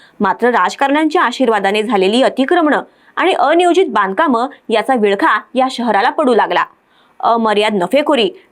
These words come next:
बिल्डरांना धार्जिन प्रशासन, महापालिकेचा भ्रष्ट कारभार, मोकळ्या जागा भस्मासुरासारख्या गिळंकृत करणारे राजकीय नेते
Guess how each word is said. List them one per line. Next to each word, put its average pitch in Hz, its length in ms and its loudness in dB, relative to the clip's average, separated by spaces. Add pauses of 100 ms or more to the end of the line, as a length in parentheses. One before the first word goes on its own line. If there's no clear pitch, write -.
बिल्डरांना 240 600 0
धार्जिन 233 440 0
प्रशासन, 262 520 -2 (680)
महापालिकेचा 349 680 0
भ्रष्ट 226 340 -4
कारभार, 196 440 0 (460)
मोकळ्या 214 380 2
जागा 214 300 0
भस्मासुरासारख्या 277 880 -2
गिळंकृत 233 520 0
करणारे 220 300 0
राजकीय 233 480 0
नेते 277 380 0